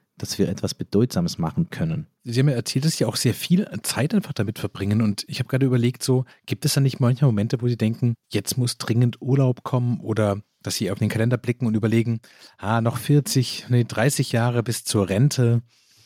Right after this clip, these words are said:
Speaker 2: das ist eine ganz schön lange Zeit." Also gibt es Dinge, die vielleicht liegen bleiben, dass Sie sagen, "So, ich würde viel lieber gerne Bücher lesen oder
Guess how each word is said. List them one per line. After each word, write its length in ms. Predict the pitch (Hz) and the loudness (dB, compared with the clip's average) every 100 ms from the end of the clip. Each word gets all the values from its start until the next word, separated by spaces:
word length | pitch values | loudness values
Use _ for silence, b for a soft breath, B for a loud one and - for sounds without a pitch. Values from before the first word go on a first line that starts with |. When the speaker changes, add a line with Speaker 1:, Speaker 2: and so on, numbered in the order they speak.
| b | b
Speaker 2:
das 160 | - - | -10 -8
ist 140 | - | -4
eine 100 | 123 | -2
ganz 200 | 113 117 | 0 0
schön 140 | - 104 | 0 0
lange 260 | 107 104 | 0 0
Zeit." 480 | - - 98 127 - _ | -2 -2 0 0 -4 _
Also 160 | - 104 | -2 0
gibt 160 | 139 | 0
es 100 | 135 | 0
Dinge, 160 | - 151 | 4 4
die 120 | 135 | 4
vielleicht 260 | - 117 - | 0 -2 -2
liegen 320 | 120 160 170 | 2 4 4
bleiben, 240 | 127 120 | 4 2
dass 80 | 120 | 0
Sie 60 | 113 | 0
sagen, 200 | 120 113 | 0 0
"So, 80 | 110 | 0
ich 120 | - | 0
würde 100 | 107 | -4
viel 320 | - - 165 | -2 0 2
lieber 180 | 139 120 | 2 2
gerne 200 | 120 113 | 0 -2
Bücher 420 | - 185 - 139 | 0 0 2 0
lesen 540 | 113 120 117 117 117 104 | 0 0 0 2 2 0
oder 300 | 101 107 | -2 -4